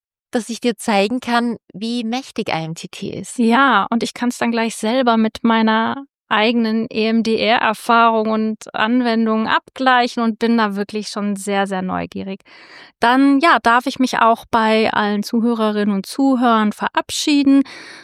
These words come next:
Speaker 2: Das war eine neue Episode im Trauma at Work Podcast, heute mit Doktor Diana Schaffer in Wien. Und wir haben noch mal, äh, genauer hingeschaut, was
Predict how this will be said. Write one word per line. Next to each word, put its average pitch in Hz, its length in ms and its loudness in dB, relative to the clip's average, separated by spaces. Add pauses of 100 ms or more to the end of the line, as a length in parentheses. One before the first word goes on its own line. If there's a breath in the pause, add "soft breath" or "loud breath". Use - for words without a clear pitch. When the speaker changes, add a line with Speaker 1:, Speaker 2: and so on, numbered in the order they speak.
Speaker 2:
Das - 500 -2
war 214 480 2
eine 202 300 0
neue 202 400 2 (220)
Episode 190 760 0 (200)
im 190 320 0
Trauma 208 480 2
at - 340 -6
Work 185 380 0
Podcast, - 800 0 (140)
heute 233 260 2
mit 208 200 2
Doktor 196 300 0
Diana 180 400 0
Schaffer 320 500 0 (400 soft breath)
in 190 460 0
Wien. 240 320 4 (540 loud breath)
Und 247 400 4
wir 240 140 -2
haben 240 180 4
noch 240 160 0
mal, 220 840 2
äh, 220 280 -10
genauer 226 480 4
hingeschaut, 214 1160 0
was 214 680 -2